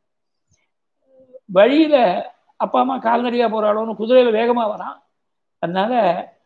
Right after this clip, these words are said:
அவளை overtake பண்ணிட்டு போயிட்டான். அப்பவும்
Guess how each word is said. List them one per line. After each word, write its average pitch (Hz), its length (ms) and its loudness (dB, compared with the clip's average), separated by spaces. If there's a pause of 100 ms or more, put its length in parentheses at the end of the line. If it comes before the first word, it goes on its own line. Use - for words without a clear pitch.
(180)
அவளை 233 240 4
overtake 247 520 4
பண்ணிட்டு 208 240 -10
போயிட்டான். - 340 -10 (920)
அப்பவும் 262 520 2